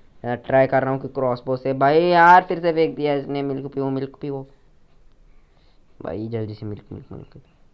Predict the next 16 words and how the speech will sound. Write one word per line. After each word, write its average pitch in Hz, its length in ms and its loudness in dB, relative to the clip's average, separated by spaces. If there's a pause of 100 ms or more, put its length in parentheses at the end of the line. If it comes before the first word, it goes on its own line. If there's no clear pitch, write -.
भाई, 185 200 8
harming 196 640 6
का 220 120 4
portion 220 340 -2
तक 220 180 0
फेंक 220 260 0
रही 220 220 -2
है। 208 300 2 (420)
भैया, 196 220 6
harming 180 420 6
का 202 60 2
पोशन 208 340 -2
भी 208 60 2
फेंकते 202 320 -4
हैं 185 100 -4
क्या? 196 380 0